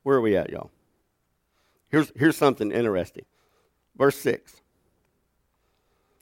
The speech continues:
And the priests waited upon their offices. The Levites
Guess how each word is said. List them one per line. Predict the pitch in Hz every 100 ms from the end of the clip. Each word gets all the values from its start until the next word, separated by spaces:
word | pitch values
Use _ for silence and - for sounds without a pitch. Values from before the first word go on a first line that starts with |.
| -
And | 170 160
the |
priests | - 233 262 233 -
waited | 151 175 170 160 -
upon | - 160 151 135
their | 127
offices. | 139 135 - 95 - - _ _ _ _ _ _ _ _ _ _ _ _ -
The | 165
Levites | 208 147 139 131